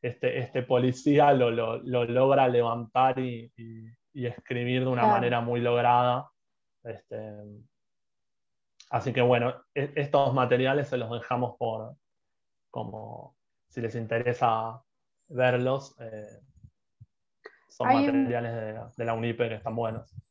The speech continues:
Speaker 2: Sí. Hay otra escritora que no la pusimos, que también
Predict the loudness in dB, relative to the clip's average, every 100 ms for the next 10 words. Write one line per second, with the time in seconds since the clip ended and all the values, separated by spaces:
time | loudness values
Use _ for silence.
0 | _ _ -10 -6 -6 -8 -20 _ _ _
1 | _ _ 2 2 2 0 -2 -4 0 4
2 | 6 8 6 6 0 2 4 2 2 -4
3 | 2 2 2 0 0 0 2 2 0 -2
4 | -4